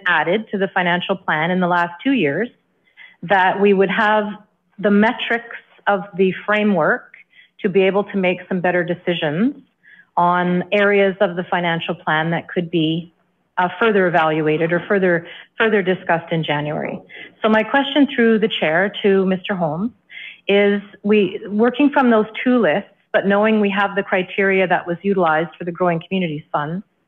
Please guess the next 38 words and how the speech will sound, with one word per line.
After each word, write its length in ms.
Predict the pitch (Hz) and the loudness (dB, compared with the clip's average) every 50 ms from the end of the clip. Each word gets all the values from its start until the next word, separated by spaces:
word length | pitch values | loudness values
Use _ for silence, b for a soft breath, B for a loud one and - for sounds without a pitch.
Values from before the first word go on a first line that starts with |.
| _ _ _ _ _ B B B B B B | _ _ _ _ _ B B B B B B
is 120 | - 202 202 | -2 0 2
that 180 | 220 220 240 | 2 2 2
information 680 | 269 277 262 269 269 240 220 202 202 196 - - 208 202 | 4 2 2 2 2 0 2 2 0 -2 -2 -2 -2 0
that 180 | 196 175 - - | 0 -2 -2 -2
could 160 | - 202 180 | -6 -6 -4
be 300 | - 208 208 202 202 196 202 | 0 0 2 2 0 0 -2
provided 440 | - 220 190 175 170 170 175 180 180 - | -4 -2 0 0 0 0 0 -2 -2 -6
to 40 | 190 | -6
the 80 | 180 | -6
board 460 | 196 175 175 165 165 170 175 196 196 - _ _ B B B B B B B B B - | -2 -2 0 2 2 2 0 -2 -4 -10 _ _ B B B B B B B B B -2
of 160 | 180 185 180 | -2 0 2
all 260 | 185 180 190 190 190 | 4 4 4 4 2
of 120 | 202 196 190 - | 2 0 -2 -2
the 280 | - 196 196 190 196 196 190 - | 0 2 2 2 2 0 -2 -4
projects, 460 | - - 175 170 170 175 185 220 - - - - | 0 0 0 2 2 0 -2 -2 -4 -10 -16 -8
heeding 460 | - 208 208 214 220 220 226 226 214 - - - - 196 | -4 -2 0 2 2 2 2 2 0 -2 -8 -12 -10 -6
Director 340 | 190 202 202 202 202 - 190 | -2 0 0 0 0 -4 -2
Geselbrock's 500 | 180 202 180 175 185 175 185 185 185 185 - - - | -2 -2 -2 -2 0 0 0 -2 -2 -6 -14 -6 -2
comment 460 | 214 202 185 170 156 160 208 220 - | 0 0 2 0 -2 -2 -2 -4 -4
that 120 | 196 175 | -6 -2
there's 160 | - 190 180 | 0 0 0
a 60 | 175 185 | 2 2
number 280 | 185 180 180 180 185 | 2 2 2 2 0
of, 120 | 180 175 175 - _ _ _ | 0 -2 -4 -12 _ _ _
I 40 | 190 | -2
think 220 | 226 220 214 - | -2 -2 -2 0
maybe, 420 | 190 185 180 175 185 180 175 180 B B B B _ _ _ _ - | 0 0 2 2 2 0 0 -4 B B B B _ _ _ _ -4
um, 380 | 175 147 185 208 226 - - - 202 | -4 -4 -4 -6 -10 -14 -16 -14 -12
Director 340 | 190 - 208 196 202 - 190 | -4 0 0 0 0 0 -2
Geselbrock 480 | 170 185 185 - 185 170 180 170 175 - | -2 -2 -4 -2 -2 0 0 0 0 0
and 520 | 185 180 180 180 165 - - - - - _ 190 | -2 0 0 0 -2 -4 -8 -14 -20 -20 _ -4
Director 320 | 185 196 175 170 - - | 0 0 0 0 0 0
Manley 340 | 185 202 220 226 226 220 208 208 | 0 2 4 4 4 2 2 0
said, 300 | - 202 190 190 185 180 | 0 2 2 2 2 2
"What 100 | 190 214 | 0 0
about 160 | 214 208 214 202 | 2 4 4 4
all 120 | 202 190 | 4 2
these 120 | 190 185 | 2 -2